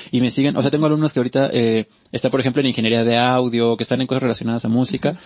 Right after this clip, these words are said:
Speaker 1: este, o por ejemplo, Carla, que ya está en la carrera,
Speaker 2: Ujú.
Speaker 1: ¿no? Y que sí, que es como de, eh, pues ya no es de pro-, bueno, algunos sí son de profe y otros sí son como de, "Güey,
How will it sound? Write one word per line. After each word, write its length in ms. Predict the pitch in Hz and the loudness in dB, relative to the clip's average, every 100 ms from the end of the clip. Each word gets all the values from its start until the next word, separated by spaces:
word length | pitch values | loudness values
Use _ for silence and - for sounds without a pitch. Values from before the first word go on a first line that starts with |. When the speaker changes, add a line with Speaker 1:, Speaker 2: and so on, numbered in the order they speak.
| - - _ | -20 -20 _
Speaker 1:
este, 300 | 120 101 - | -2 -2 -2
o 160 | 123 120 | 0 0
por 100 | 113 | 0
ejemplo, 220 | 123 131 | -2 -2
Carla, 240 | 143 131 | 0 0
que 80 | 123 | 0
ya 60 | 113 | 0
está 120 | 127 | 0
en 60 | 120 | -2
la 80 | |
carrera, 400 | 110 117 139 123 | -2 0 2 2
Speaker 2:
Ujú. 240 | 110 196 185 | 0 -2 -6
Speaker 1:
¿no? 240 | 113 117 135 - _ | -4 -4 -4 -12 _
Y 80 | 120 | -6
que 160 | - 120 | -2 -2
sí, 200 | 160 170 | 0 0
que 100 | 165 | 0
es 60 | |
como 280 | - 156 139 | 0 2 2
de, 420 | 120 117 113 110 - - - - | 4 4 4 2 -2 -20 -16 -2
eh, 540 | 117 113 110 107 110 - _ _ _ _ 123 | 0 2 2 0 -2 -8 _ _ _ _ -6
pues 140 | 120 | 0
ya 80 | 151 | 0
no 80 | 170 | 2
es 40 | |
de 100 | 160 | 0
pro-, 220 | - 151 | 0 -2
bueno, 200 | 156 190 | 2 2
algunos 260 | 196 247 247 | 2 2 0
sí 60 | |
son 160 | 220 208 | 0 0
de 80 | 147 | 0
profe 400 | 143 151 190 220 | 0 0 0 2
y 60 | 156 | 0
otros 160 | 160 | 0
sí 80 | 143 | 0
son 120 | 156 | 0
como 200 | 151 131 | 0 0
de, 140 | 120 120 | 2 0
"Güey, 580 | 151 220 233 240 226 | 0 -2 0 2 2